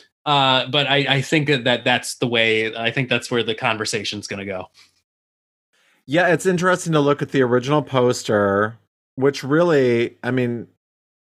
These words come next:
Speaker 2: ties into it pretty specifically. But I remember when that first came out, and it's like,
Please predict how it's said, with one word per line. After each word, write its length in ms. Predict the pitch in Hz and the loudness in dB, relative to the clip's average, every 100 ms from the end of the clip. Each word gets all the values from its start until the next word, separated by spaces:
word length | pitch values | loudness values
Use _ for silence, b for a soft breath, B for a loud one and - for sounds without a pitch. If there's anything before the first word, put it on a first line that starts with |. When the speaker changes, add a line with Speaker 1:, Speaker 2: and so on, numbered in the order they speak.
| 127 110 - | -18 -14 -2
Speaker 2:
ties 340 | 143 143 120 | 2 2 2
into 360 | 127 135 135 123 | -2 -2 0 0
it 160 | 123 | 0
pretty 640 | - 135 131 131 127 127 | 0 2 4 4 2 0
specifically. 1080 | 110 - - - - 120 143 135 139 113 107 | -4 -12 -16 -8 -4 -2 0 0 0 2 0
But 160 | 95 120 | 2 0
I 40 | |
remember 280 | 113 117 117 | 0 0 -2
when 80 | 120 | 0
that 160 | 107 | -2
first 300 | - 117 113 | -2 -2 -2
came 100 | - | -2
out, 120 | 120 113 | -2 -2
and 80 | |
it's 100 | 107 | -2
like, 200 | 113 101 | -4 -4